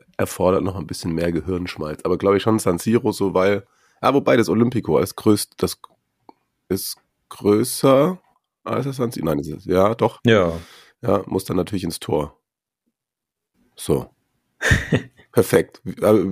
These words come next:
Speaker 1: wieder mit irgendwelchen Gedanken, die ich mir gerade mache, den Faden verloren. Jetzt, äh, reden wir einfach übers Derby, würde ich sagen. Inter schlägt Milan mit eins zu null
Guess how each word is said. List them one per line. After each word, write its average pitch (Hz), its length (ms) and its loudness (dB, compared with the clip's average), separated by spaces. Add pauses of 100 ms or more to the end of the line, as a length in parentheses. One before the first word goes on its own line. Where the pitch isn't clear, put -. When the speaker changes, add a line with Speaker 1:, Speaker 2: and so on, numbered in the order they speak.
Speaker 1:
wieder 104 360 4
mit 95 180 2
irgendwelchen 98 420 4
Gedanken, 87 380 0
die 90 60 -4
ich 90 80 -4
mir 90 100 -2
gerade 82 240 -2
mache, 85 240 -4
den 78 140 -8
Faden 110 300 2
verloren. 127 380 2 (380)
Jetzt, 107 320 0
äh, 104 40 4
reden 98 460 2
wir 92 120 4
einfach 87 180 -4
übers 80 200 -6
Derby, 65 280 -6
würde 67 120 -12
ich - 60 -16
sagen. - 220 -10 (420)
Inter 160 460 6 (1160)
schlägt 92 400 2
Milan 104 460 6 (720)
mit 101 220 -4
eins 92 280 2
zu 110 100 -2
null 107 420 6